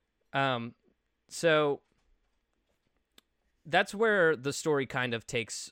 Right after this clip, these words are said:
a little bit of a turn into Stan Lee, which I know I am one to talk about almost endlessly. So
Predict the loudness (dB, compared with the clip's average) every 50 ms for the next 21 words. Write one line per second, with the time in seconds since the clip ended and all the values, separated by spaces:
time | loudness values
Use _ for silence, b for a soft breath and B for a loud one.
0 | _ _ -6 -4 -2 -2 -2 -2 -2 -4 -4 -6 -8 -6 -4 -2 -2 -2 -2 -2
1 | -4 -6 -6 -6 -8 -8 -8 -8 -10 -6 -4 -2 -2 -2 -4 -4 -4 -4 -4 -6
2 | -8 -6 -6 -6 -4 -4 -4 -4 -2 -2 0 0 0 2 0 0 0 -2 -6 -10
3 | -14 _ _ _ _ -20 -10 -6 -4 -4 -2 -4 -4 -6 -8 -12 -14 -20 _ _
4 | -8 -4 -4 -2 -2 -4 -8 -6 -6 -6 -4 -4 -2 -2 0 0 0 -2 -6 -8
5 | -8 -8 -10 -10 -12 -12 -10 -8 -8 -8 -6 -6 -6 -8 -8 _ b b b b
6 | b b b b b -12 -4 0 2 2 4 4 2 2 0 -2 -4